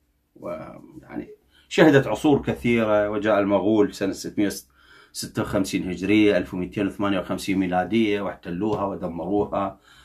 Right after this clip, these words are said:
وعادت مرة أخرى للحياة. وفي عصرنا الحديث في بداية القرن العشرين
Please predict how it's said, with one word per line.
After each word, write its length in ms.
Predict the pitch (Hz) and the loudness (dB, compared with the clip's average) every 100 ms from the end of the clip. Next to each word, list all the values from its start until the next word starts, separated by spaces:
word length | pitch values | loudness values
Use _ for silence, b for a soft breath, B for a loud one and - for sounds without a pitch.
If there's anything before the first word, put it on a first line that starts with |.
| b b | b b
وعادت 440 | 113 120 127 120 120 | 6 8 8 4 0
مرة 300 | 117 110 107 | -2 -2 -4
أخرى 280 | - 110 104 | -2 0 0
للحياة. 680 | 90 - 101 107 107 104 - | -2 -6 -2 2 2 0 -8
وفي 1000 | 117 - - _ _ _ _ _ _ - | -14 -12 -16 _ _ _ _ _ _ 6
عصرنا 420 | 113 131 120 120 110 | 8 6 4 2 2
الحديث 500 | - 107 113 113 101 | -2 0 2 2 0
في 140 | 107 | -6
بداية 260 | 98 98 95 | -2 -2 -2
القرن 300 | 104 107 104 | -4 -4 -2
العشرين 840 | 90 85 - 107 123 113 107 | -4 -6 -6 -2 2 2 0